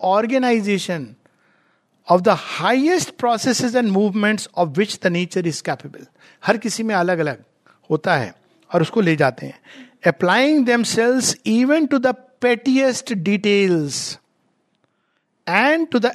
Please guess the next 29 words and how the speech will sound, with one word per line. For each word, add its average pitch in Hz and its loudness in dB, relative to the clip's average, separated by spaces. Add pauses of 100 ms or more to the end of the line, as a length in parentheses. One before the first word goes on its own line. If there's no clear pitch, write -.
(120)
actions 247 0
the 233 2 (140)
most 349 0
insignificant 285 0
in 226 0
their 208 2
appearance, 180 0 (1200)
with 208 0 (180)
as 269 0
much 320 -2
care 262 2
and 269 0 (140)
thoroughness 233 0 (120)
as 190 0
to 269 -2
the 240 2
greatest, 208 -2 (1000)
they 220 2 (220)
in 202 2
the 175 0 (140)
end 196 2
lift 160 0 (120)
all 226 2
into 254 0
the 180 0
light 160 2
and 156 -8 (100)
transform 139 -6
all। - -18